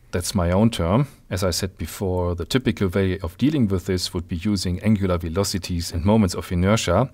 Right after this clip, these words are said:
which gets a little complex. So let's cheat a little and introduce this effective mass of the wheel here.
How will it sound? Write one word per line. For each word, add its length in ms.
which 200
gets 220
a 20
little 220
complex. 520
So 180
let's 320
cheat 240
a 60
little 500
and 180
introduce 540
this 220
effective 560
mass 480
of 140
the 80
wheel 260
here. 260